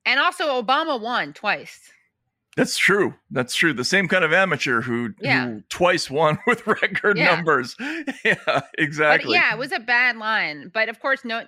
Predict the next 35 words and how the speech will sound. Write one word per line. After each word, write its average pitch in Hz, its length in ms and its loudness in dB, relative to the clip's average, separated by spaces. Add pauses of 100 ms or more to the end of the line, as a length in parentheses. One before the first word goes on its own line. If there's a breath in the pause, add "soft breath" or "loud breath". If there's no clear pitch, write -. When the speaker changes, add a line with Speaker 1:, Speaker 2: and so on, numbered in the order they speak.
Speaker 1:
Republicans 208 580 -8
aren't 175 220 -2
gonna 151 160 -6
push 139 200 -12
back 147 220 -6
on 131 140 -10
that, 147 260 -4
but 160 100 -12
it - 100 -12
was. 135 500 -10 (320)
Speaker 2:
Right. - 320 -12 (140)
Speaker 1:
Uh, 156 220 -10
yeah. 127 180 -8
Speaker 2:
Right. 69 200 -8 (300)
Yeah. 69 260 -10 (240)
Anyway, 123 440 0 (480)
I, 220 140 -12
Chris - 260 -4
Christie 117 600 -4 (920 soft breath)
is, 98 640 -6 (180)
he, 185 320 -2
he's 175 260 0
kind 233 200 0
of 254 100 0
an 196 80 -4
amazing 147 420 -2
figure 120 360 -4
in 107 120 -8
the, 101 180 -12
in 117 60 -12
the 120 60 -8
modern 113 340 -4
history 117 280 -8
of 101 60 -6
the 95 40 -6